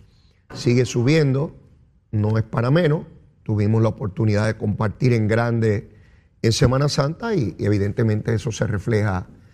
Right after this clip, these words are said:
en los contagios, los niveles de positividad por encima del veinte por ciento.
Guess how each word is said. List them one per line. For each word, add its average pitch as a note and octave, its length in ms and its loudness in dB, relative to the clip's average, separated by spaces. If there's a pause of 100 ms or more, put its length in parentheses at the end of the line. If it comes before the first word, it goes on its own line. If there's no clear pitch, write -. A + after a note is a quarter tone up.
(420)
en A2 120 4
los A2+ 100 2
contagios, D#3+ 560 0
los B2 100 0
niveles G#2+ 360 0
de A#2+ 100 -2
positividad A#2+ 720 0
por F3 120 -2
encima G#2+ 240 -2
del G#2+ 180 -2
veinte G#2+ 300 0
por B2+ 180 -2
ciento. C3 440 -2